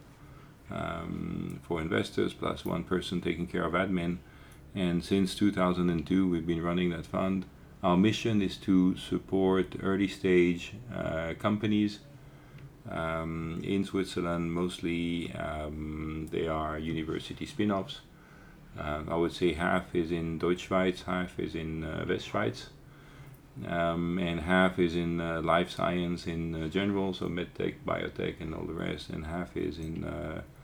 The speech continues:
I T, material science, and, and, and the rest. Um, so that's where we are.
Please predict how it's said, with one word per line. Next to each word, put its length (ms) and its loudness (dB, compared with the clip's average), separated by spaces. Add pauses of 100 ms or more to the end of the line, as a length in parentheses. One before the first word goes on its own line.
(420)
I 160 0
T, 320 0
material 400 -2
science, 540 -8
and, 400 -8
and, 260 -6
and 100 -4
the 60 -4
rest. 320 -6 (680)
Um, 800 -6 (400)
so 100 6
that's 200 6
where 160 12
we 120 8
are. 260 6